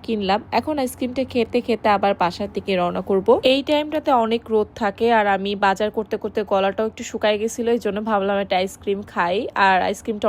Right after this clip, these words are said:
অনেক বেশি মজা ছিল। জানো তো, এখানে ব্যাগ নিতে গেলে এক রিঙ্গিত করে দিতে হয়, এই জন্য আমি বাসা থেকে জায়ান্টের একটা ব্যাগ সাথে করে নিয়ে আসছিলাম প্যাকেটগুলো রাখার জন্য।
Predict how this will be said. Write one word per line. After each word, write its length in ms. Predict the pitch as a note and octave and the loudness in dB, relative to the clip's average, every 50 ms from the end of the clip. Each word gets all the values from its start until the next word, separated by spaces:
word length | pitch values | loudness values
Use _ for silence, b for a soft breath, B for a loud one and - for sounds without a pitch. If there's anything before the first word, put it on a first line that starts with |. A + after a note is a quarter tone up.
| F#3+ F#3 | 0 0
অনেক 200 | F#3 F#3 F#3+ G3 G3 - | -2 -6 -6 -8 -4 -4
বেশি 180 | A3 - - A#3+ G#3+ G3+ F3+ | -4 -4 -2 -6 -4 -2 -2
মজা 220 | F3+ F#3 G3+ G#3+ G#3 - | 0 0 0 -2 -4 -4
ছিল। 160 | - G#3+ F3+ - - G3 C4 | -6 -2 -2 0 2 4 4
জানো 160 | B3 B3 C#4+ D4 - | 4 4 2 0 -2
তো, 40 | E4+ D4 C4 | 0 0 0
এখানে 280 | C4 C4 C4+ C4+ C#4 C#4+ C#4+ B3+ G3+ G3+ | -2 -4 -6 -4 -2 -2 -2 -2 0 2
ব্যাগ 180 | G#3+ G#3+ A3 A3 A3+ A#3+ | 4 4 4 2 -2 -8
নিতে 180 | B3+ A#3+ B3 B3+ B3 B3 | -8 0 0 0 2 2
গেলে 180 | B3 B3 B3+ B3+ - - G#3 | 0 0 0 -2 0 0 0
এক 80 | G3+ - G#3+ | 0 -2 -6
রিঙ্গিত 240 | A3+ A3 A3+ A#3 A3+ - | -4 -4 -4 -4 -2 -2
করে 140 | A#3 A3+ A3+ G3 G#3 | 0 0 0 0 -2
দিতে 180 | F#3+ - G#3+ A3 G#3+ | -8 -6 -6 -4 -2
হয়, 160 | A#3 A3 A#3 A#3+ | 0 0 0 -2
এই 40 | C4 B3+ | -2 -4
জন্য 140 | D4+ C#4 C#4+ | -4 -4 -4
আমি 100 | C#4+ B3+ G3+ G3+ | -4 0 2 2
বাসা 220 | G#3+ A3 - B3+ A#3+ - | 2 2 0 -4 -2 -2
থেকে 160 | B3 A#3+ B3+ A#3+ G3+ | -2 0 0 -2 0
জায়ান্টের 380 | A3 G3+ G3 G3 G3 G3 A3 G#3+ G#3+ | 0 -2 -2 -2 -4 -4 -4 -6 -6
একটা 140 | G#3 - A3 F#3+ F#3 | -4 -4 -4 -2 0
ব্যাগ 140 | F#3 F#3 F#3+ - - | 0 -2 -2 -4 -4
সাথে 200 | A3+ G#3 - G#3 G3 - | -8 -6 -6 -6 -6 -4
করে 160 | G#3+ G#3 G#3 G3+ G3 | -2 0 0 -2 -2
নিয়ে 140 | F#3+ F#3+ F#3 | -2 -4 -4
আসছিলাম 400 | G3 - - - G#3 F#3 F#3+ G#3+ C4+ D4 - | -4 -6 -6 -4 -4 -2 -2 -2 -4 -2 -4
প্যাকেটগুলো 440 | G#3 - G3+ F#3+ - - G#3 G3 F#3+ F#3+ F3+ | -4 -4 -4 -8 -6 -6 -4 -2 0 0 0
রাখার 260 | F3+ F#3 - A3 G#3 F#3+ - | -2 -2 -4 -10 -10 -6 -6
জন্য। 200 | G3+ F#3+ F3+ F#3 | -6 -6 -4 -4